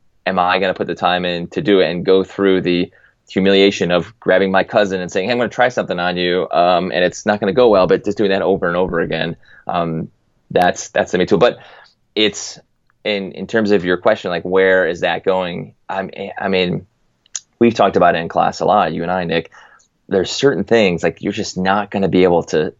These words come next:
to stretch out of, or you're not gonna be able to, you know, stabilize and correct for me. Um,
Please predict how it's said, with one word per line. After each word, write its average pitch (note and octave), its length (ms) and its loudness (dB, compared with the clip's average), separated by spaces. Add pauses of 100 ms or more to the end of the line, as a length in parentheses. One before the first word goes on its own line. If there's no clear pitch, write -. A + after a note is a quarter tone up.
to F2 160 0
stretch - 520 -2
out E2 240 -2
of, F2+ 280 -10
or E2 240 -6
you're F2 140 -4
not E2+ 260 -4
gonna G2 160 2
be F2+ 140 0
able F2 240 0
to, D#2+ 380 -2 (520)
you F2+ 100 -2
know, D2+ 380 -4 (100)
stabilize F#2 880 2
and D#2 300 -12
correct - 440 -4
for F#2 200 -4
me. F#2 340 -6 (180)
Um, F2 500 0